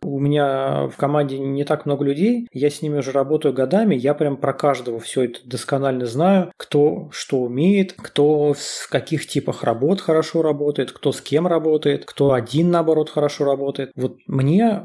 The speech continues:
оно, ну, на мой взгляд, нафиг не нужно. Я, я и так всё знаю.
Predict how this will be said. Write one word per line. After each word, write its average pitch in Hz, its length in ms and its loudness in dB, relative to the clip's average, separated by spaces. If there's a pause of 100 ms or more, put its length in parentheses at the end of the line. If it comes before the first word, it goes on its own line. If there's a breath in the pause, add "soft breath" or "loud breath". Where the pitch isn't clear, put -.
оно, 139 520 0 (140)
ну, 147 180 2
на 123 140 0
мой 156 140 2
взгляд, 147 280 -2
нафиг 113 260 -4
не 117 80 0
нужно. 110 280 -6
Я, 113 220 -4
я 143 220 0
и 156 40 0
так 117 180 -4
всё 120 120 -8
знаю. 113 280 -10